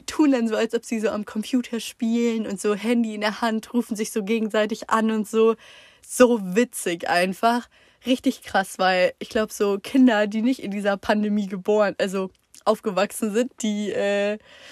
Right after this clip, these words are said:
die spielen sowas nicht. Naja. Aber, ähm, was war sonst noch so? Ja, gestern war ich mit einer Freundin Sushi essen.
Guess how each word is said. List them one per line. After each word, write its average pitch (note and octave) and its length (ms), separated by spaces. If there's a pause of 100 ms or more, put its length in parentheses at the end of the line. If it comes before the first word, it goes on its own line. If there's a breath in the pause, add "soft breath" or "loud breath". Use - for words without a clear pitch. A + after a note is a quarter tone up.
(300 loud breath)
die C4+ 100
spielen C4+ 440
sowas B3+ 360
nicht. F#3 440 (180)
Naja. F3+ 380 (1300 soft breath)
Aber, A#3+ 720
ähm, G#3 600
was A3+ 200
war A3 120
sonst F4 340
noch E4+ 160
so? D#4+ 140
Ja, A#3 380
gestern A#3+ 640
war G#3+ 160
ich G#3+ 140
mit A3 160
einer G#3+ 160
Freundin G#3 560
Sushi D4 460
essen. B3+ 720